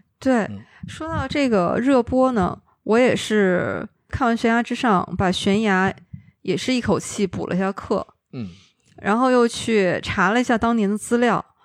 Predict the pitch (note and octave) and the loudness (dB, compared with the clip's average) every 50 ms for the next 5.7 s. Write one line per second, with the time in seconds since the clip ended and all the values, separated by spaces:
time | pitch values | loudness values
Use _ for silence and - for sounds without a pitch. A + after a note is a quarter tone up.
0 | _ - - A#3+ A#3 A#3 B3+ A3 F#3 F3+ G#3+ G#3+ A3 G#3+ G3+ F#3+ F#3 G3 G3 - | _ -6 -2 0 0 2 2 0 0 2 0 0 0 2 2 2 0 0 0 0
1 | A#3 A3+ A#3 A#3 A3 F#3 F#3+ F#3 - - - F#3 F3 E3+ - - - - - - | 0 0 2 2 2 2 2 0 -4 -8 -4 -2 -2 -2 -2 -4 -6 -10 -14 -18
2 | - - _ _ _ _ - - B3 A3+ G#3+ A3 - - - B3+ A3 F3+ - - | -20 -20 _ _ _ _ -2 -2 0 0 0 -2 -4 -2 0 2 2 2 0 -2
3 | - _ _ _ _ - - - B3+ B3 A3+ D#3+ D#3 - - C#4 C#4 B3 A3+ A#3 | -8 _ _ _ _ -14 -6 -2 0 2 2 2 0 0 0 0 2 2 2 2
4 | B3+ B3+ A#3+ A#3+ B3 A#3 - - A#3 G#3 D#3 - - - - - - - - C4+ | 2 0 0 0 -2 -2 -2 -2 -2 0 -2 -2 -4 -4 -6 -6 -4 -2 -2 -2
5 | C4 C4+ C4+ A3+ F#3+ - F3 - F3+ - - G#3+ F#3+ - | -2 0 -2 -2 -2 -4 -6 -8 -8 -8 -6 -6 -6 -6